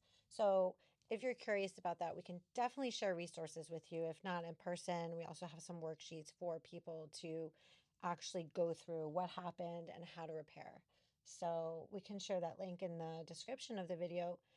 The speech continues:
And if you have questions about trust and just anything related to this topic, definitely get in touch with us. There's still more to talk about trust and how to deal with feeling like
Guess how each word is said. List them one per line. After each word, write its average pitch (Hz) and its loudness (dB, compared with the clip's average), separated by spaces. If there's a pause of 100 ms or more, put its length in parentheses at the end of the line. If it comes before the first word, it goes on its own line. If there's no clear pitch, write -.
(680)
And 262 6
if 262 -2
you 320 -2
have 359 -6
questions 277 -6
about - -6
trust 202 2
and 190 -6
just 202 -10 (120)
anything 302 -2
related 214 0
to 185 -10
this 180 -4
topic, 170 -4 (440)
definitely 302 2
get 226 6
in 196 2
touch 185 -2
with 190 -2
us. 175 0 (500)
There's 240 6
still 320 2
more 277 6
to 220 -2
talk 160 0
about 165 4 (300)
trust - 2 (380)
and 175 2 (840)
how 196 6 (120)
to 180 -6
deal 170 2
with 156 -4 (440)
feeling 170 -2
like 151 -6